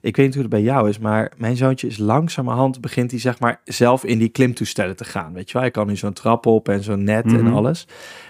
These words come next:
Speaker 1: En, eh, ik weet dat, eh, zeker jouw dochter dat al langer doet. Maar
Speaker 2: Nou ja, die is ook
Speaker 1: soms
Speaker 2: vier
Speaker 1: staan ze
Speaker 2: natuurlijk, hè.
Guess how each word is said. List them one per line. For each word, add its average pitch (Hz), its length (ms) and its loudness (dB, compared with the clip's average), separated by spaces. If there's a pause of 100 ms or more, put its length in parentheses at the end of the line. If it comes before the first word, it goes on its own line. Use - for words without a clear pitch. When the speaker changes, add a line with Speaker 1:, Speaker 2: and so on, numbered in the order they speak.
(120)
Speaker 1:
En, 110 280 0
eh, 107 280 2
ik 104 100 -2
weet 113 180 4
dat, - 240 -4
eh, 104 300 2
zeker 107 260 -2
jouw 104 100 2
dochter 113 300 0
dat 101 120 -4
al 104 80 0
langer 101 280 0
doet. 123 260 -2 (880)
Maar 113 160 2
Speaker 2:
Nou 117 120 4
ja, 104 100 4
die 107 120 4
is 98 60 2
ook 113 60 4
Speaker 1:
soms 190 140 4
Speaker 2:
vier 113 100 4
Speaker 1:
staan 160 160 4
ze 151 80 -4
Speaker 2:
natuurlijk, 101 280 2
hè. 110 120 -2